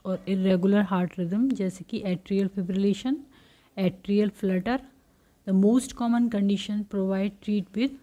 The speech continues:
cardioversion। तो ये atrial fibrillation और atrial flutter,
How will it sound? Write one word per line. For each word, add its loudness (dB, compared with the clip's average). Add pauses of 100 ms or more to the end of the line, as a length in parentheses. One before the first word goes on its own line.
cardioversion। -2
तो -4
ये -6 (160)
atrial -2
fibrillation -2
और -4 (120)
atrial -4
flutter, -6